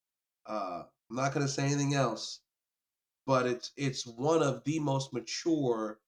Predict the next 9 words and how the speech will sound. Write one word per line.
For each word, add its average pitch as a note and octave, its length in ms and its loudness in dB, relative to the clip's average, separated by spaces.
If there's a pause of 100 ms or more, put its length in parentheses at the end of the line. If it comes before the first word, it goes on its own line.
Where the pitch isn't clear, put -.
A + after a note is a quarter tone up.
(360)
as A#2 140 -6
far B2 280 2
as A2 220 -4 (120)
maturing, C#3 720 0 (640)
aging C#3+ 420 2 (100)
people C3+ 300 -4
games B2 260 0
I've A2 200 -2 (120)
ever B2+ 460 -2